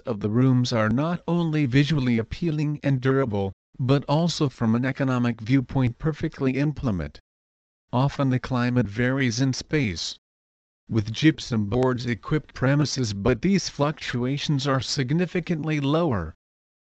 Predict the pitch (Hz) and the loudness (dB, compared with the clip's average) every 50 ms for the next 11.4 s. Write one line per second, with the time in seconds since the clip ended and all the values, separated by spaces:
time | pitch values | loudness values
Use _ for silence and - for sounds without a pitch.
0 | - - 113 104 143 156 165 160 160 156 - 143 127 117 135 143 151 131 101 87 | -12 -8 -2 4 4 4 4 2 -2 -2 -2 -2 0 2 2 2 2 0 0 -2
1 | 87 85 - - _ _ _ _ - 139 131 - - 139 135 143 143 120 127 123 | -2 -4 -10 -14 _ _ _ _ -2 -2 -2 -2 0 0 2 2 2 2 0 -2
2 | 113 110 127 147 147 139 123 120 - 127 123 131 147 147 143 - - - 170 165 | -2 -2 0 0 0 -2 -4 -4 -2 -2 0 0 0 -2 -4 -6 -4 -2 -2 0
3 | 156 - 127 113 107 107 107 107 117 120 117 - - 113 104 92 90 78 - _ | 0 0 0 0 2 2 0 0 0 -2 -2 -2 -4 -4 -4 -4 -4 -6 -6 _
4 | _ _ _ _ - 131 117 - - 156 165 185 160 135 131 123 - - 143 135 | _ _ _ _ 0 0 0 2 2 0 2 2 0 0 -2 -4 -2 -4 -4 -2
5 | 139 135 117 107 104 107 113 117 95 85 - - _ _ _ _ _ _ _ _ | 0 0 0 2 2 2 2 2 0 -4 -8 -16 _ _ _ _ _ _ _ _
6 | _ _ _ _ _ - 127 139 151 160 - - 147 139 123 117 123 127 123 - | _ _ _ _ _ 0 0 2 2 0 0 0 0 2 2 4 4 4 2 2
7 | - - 143 127 127 131 135 123 - - 139 127 110 110 135 151 151 131 110 107 | 0 0 0 2 2 2 0 -2 -2 -2 -2 -2 -2 -2 0 0 0 0 0 -2
8 | 110 110 - - - 143 135 131 117 - - - 131 123 - - 147 131 - - | -2 -2 -4 -4 -2 -2 -2 -2 -2 -6 -6 -4 -4 -4 -2 -2 -6 -4 -6 -8
9 | - - - 117 110 107 120 127 131 117 107 95 110 117 123 135 131 - - 143 | -10 -6 -4 -4 0 2 4 4 4 2 0 0 2 2 2 2 0 -2 -4 -2
10 | 135 127 123 - - 139 139 - 127 123 117 107 104 98 110 120 127 120 123 117 | -2 -2 -2 -2 -2 -2 -2 0 0 0 2 2 0 0 0 -2 0 2 2 2
11 | 98 90 82 76 - - - | 2 0 -2 -6 -10 -12 -14